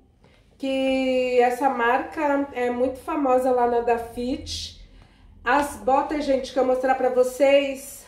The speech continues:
foram todas oitenta reais. Eu nunca compraria uma bota de oitenta reais.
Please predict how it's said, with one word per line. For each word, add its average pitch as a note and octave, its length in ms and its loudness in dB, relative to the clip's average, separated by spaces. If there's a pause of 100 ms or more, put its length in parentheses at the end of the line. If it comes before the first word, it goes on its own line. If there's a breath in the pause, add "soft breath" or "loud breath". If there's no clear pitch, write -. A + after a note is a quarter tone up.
(100)
foram C4+ 600 4
todas D4 460 0
oitenta D4+ 680 -2
reais. D#4 1000 -6 (540 soft breath)
Eu C4+ 240 6
nunca E4+ 400 0
compraria C#4+ 580 0
uma C4 220 0
bota C4 360 2
de C#4+ 80 -6
oitenta C#4 460 -2
reais. A#3 960 -4